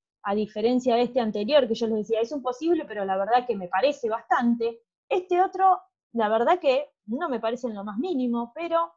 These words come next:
tiene algunas reticulaciones subpleurales, entonces uno también lo puede considerar como posible, pero fíjense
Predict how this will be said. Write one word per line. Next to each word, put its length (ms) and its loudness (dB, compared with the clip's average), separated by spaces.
tiene 300 -2
algunas 580 -4
reticulaciones 760 -6
subpleurales, 680 -2
entonces 380 -10
uno 140 -8
también 320 -8
lo 100 -6
puede 200 -2
considerar 460 -10
como 220 -10
posible, 500 -6
pero 200 2
fíjense 520 -2